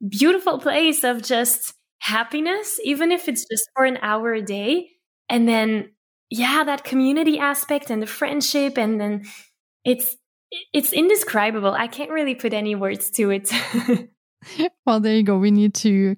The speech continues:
Speaker 2: create some choirs so that people can experience that for themselves. <laughs>
Speaker 1: Yes.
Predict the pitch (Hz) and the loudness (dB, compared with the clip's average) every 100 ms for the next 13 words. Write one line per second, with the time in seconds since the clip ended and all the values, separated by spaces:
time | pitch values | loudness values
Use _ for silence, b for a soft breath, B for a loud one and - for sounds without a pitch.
0 | - 220 214 208 202 196 208 196 180 185 | -2 2 2 2 0 0 0 0 0 -2
1 | 185 208 185 196 - 202 185 - 208 180 | -2 0 0 -2 0 0 0 0 2 2
2 | - 196 - - 202 214 202 190 - 180 | 2 -4 -6 -2 2 4 4 2 0 -2
3 | 190 - 196 185 180 190 - 165 165 190 | -4 -4 0 0 2 0 0 0 0 -2
4 | 214 262 226 302 294 | -4 0 4 4 4